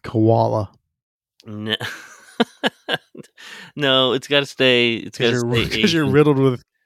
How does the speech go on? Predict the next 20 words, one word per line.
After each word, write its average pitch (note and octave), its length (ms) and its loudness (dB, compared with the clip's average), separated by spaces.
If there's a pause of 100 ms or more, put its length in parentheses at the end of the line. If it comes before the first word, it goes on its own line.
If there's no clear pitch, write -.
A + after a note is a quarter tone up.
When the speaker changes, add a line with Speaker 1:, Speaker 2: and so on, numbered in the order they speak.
(200)
Speaker 2:
<laughs> - 560 -20
Riddled F3+ 320 -2
Speaker 1:
'cause D3 80 -2
Speaker 2:
with C#3+ 180 6
Speaker 1:
you're, C3+ 240 6
uh, A2+ 400 2 (560)
with B2 260 2
chlamydia. A2+ 680 2 (280)
Speaker 2:
<laughs> - 920 -10
Is C3 120 -4
that C#3+ 120 4
what C#3 100 -2
koalas C3+ 400 0
have? D3+ 260 -4 (920)
Speaker 1:
Yeah. A#2+ 300 4 (380)
Speaker 2:
Oh, A#2+ 220 -8
how'd A2+ 220 0
they B2+ 100 -2
get A2 180 -4
that? G#2+ 380 -6